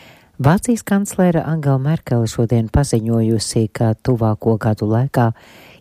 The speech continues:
īpaši svarīgs uzdevums būs saglabāt Eiropas vienotību. Tajā pašā laikā viņa pauda atbalstu Trumpa uzsāktiem dialogam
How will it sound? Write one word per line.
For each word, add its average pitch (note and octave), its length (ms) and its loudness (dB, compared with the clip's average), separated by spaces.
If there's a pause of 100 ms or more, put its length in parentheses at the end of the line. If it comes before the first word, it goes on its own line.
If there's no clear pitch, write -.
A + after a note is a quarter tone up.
(140)
īpaši D#3 720 0
svarīgs A2+ 640 -2
uzdevums D#3 560 -2
būs B2 400 0
saglabāt A#2+ 560 0 (400)
Eiropas A2 560 0
vienotību. G#2+ 720 0 (640)
Tajā F#3+ 320 4
pašā C#3+ 320 0
laikā C#3 380 2 (100)
viņa A#2 240 -2
pauda B2+ 460 0 (100)
atbalstu A#2 800 0 (420)
Trumpa A#2+ 640 0 (180)
uzsāktiem G#2+ 800 0
dialogam G2+ 720 0